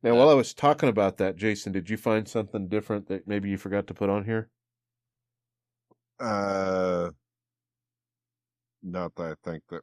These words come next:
Speaker 3: we've mentioned. Um, I did have, uh, uh, I played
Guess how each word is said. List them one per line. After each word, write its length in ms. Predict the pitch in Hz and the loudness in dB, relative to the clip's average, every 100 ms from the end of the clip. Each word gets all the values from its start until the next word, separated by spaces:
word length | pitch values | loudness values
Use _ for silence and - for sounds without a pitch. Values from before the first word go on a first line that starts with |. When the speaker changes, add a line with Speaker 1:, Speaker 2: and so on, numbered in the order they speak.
| - | -16
Speaker 3:
we've 260 | 80 73 | -20 -16
mentioned. 540 | 82 78 80 80 73 80 _ _ _ _ _ _ _ _ _ _ | -14 -14 -14 -14 -14 -16 _ _ _ _ _ _ _ _ _ _
Um, 580 | 131 107 101 95 87 80 - _ _ _ _ _ _ _ _ _ _ _ _ - - - - - | -6 -2 -2 -2 -4 -8 -14 _ _ _ _ _ _ _ _ _ _ _ _ -20 -20 -18 -16 -14
I 100 | 104 | -12
did 320 | 95 110 107 101 | -10 -6 -6 -6
have, 480 | 101 92 90 85 - - | -6 -4 -4 -6 -12 -10
uh, 580 | 92 85 80 76 73 73 _ _ _ _ _ _ _ _ _ _ _ _ _ _ | -8 -6 -6 -8 -10 -14 _ _ _ _ _ _ _ _ _ _ _ _ _ _
uh, 320 | 90 87 85 65 | -8 -6 -6 -8
I 120 | 85 82 | -10 -8
played 360 | - 113 107 | -4 -2 -2